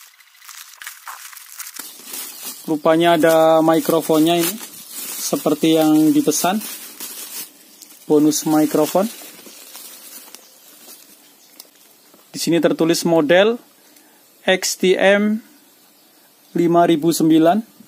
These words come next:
dengan speaker tiga inch. Kita lihat spesifikasinya. Wireless transmission, range up to sepuluh meter, dengan speaker tiga inch, output lima watt,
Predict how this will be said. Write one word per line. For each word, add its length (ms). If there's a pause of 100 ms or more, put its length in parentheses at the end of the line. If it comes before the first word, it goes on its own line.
(840)
dengan 320
speaker 560
tiga 380
inch. 320 (480)
Kita 220
lihat 380
spesifikasinya. 1200 (840)
Wireless 560
transmission, 880 (480)
range 400
up 240
to 320
sepuluh 320
meter, 320 (1040)
dengan 160
speaker 560
tiga 320
inch, 400 (240)
output 400
lima 320
watt, 240